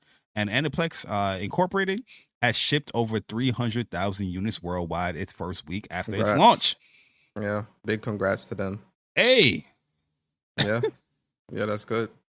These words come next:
Speaker 1: That's pretty
Speaker 2: It's a,
Speaker 1: surprising.
Speaker 2: it's a good, it's a good, it's a good game too, man. Like, it's a really fun game. The, the quality of, like, the cutscenes and all that stuff are good.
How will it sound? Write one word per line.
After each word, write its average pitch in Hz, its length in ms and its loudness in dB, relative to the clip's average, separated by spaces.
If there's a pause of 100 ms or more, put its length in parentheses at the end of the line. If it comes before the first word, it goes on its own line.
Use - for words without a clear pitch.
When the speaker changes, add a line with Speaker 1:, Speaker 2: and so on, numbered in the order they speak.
(140)
Speaker 1:
That's 190 360 2
pretty 226 180 2
Speaker 2:
It's 220 100 4
a, 214 60 8
Speaker 1:
surprising. 208 380 6
Speaker 2:
it's 147 80 8
a - 20 6
good, - 80 -2
it's 143 140 0
a 147 60 -12
good, 151 340 2
it's 131 140 -4
a - 20 -2
good 135 200 0
game 131 260 4
too, 151 220 -2
man. 113 220 2
Like, 110 160 -2
it's 117 140 -2
a 139 40 -4
really 127 220 0
fun 117 320 -2
game. 113 400 0 (520)
The, 117 160 0
the - 120 -14
quality 120 460 4
of, 110 100 0
like, 107 160 0
the 101 100 -4
cutscenes 120 600 -2
and 117 100 0
all 117 100 0
that 113 100 0
stuff 117 260 -2
are 107 80 0
good. 113 360 0